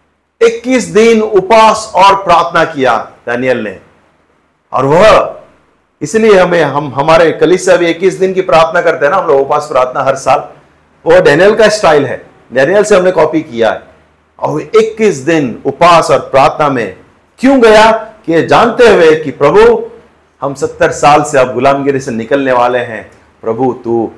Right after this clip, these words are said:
जो बोला है पूरा कर, जो प्रभु ने वादा किया है वो पूरा कर।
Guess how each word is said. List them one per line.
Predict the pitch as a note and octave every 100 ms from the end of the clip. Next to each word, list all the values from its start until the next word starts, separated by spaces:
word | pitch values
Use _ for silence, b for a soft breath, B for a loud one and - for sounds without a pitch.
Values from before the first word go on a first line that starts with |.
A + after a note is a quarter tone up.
| -
जो | G2 C3 C#3
बोला | G#2 G2+ C3 D3
है | B2 A#2
पूरा | A2 - G#2 G2+
कर, | F#2+ E2+ E2 _ _ _ _ _ _ _ _
जो | -
प्रभु | B2+ C3+ C#3+
ने | B2+
वादा | G#2+ A#2 D#3
किया | D#3+ C#3+ A#2+
है | A2+ F#2 - _ _ A#2
वो | A#2
पूरा | - - A2+ A2+
कर। | G#2+ F#2+ F2+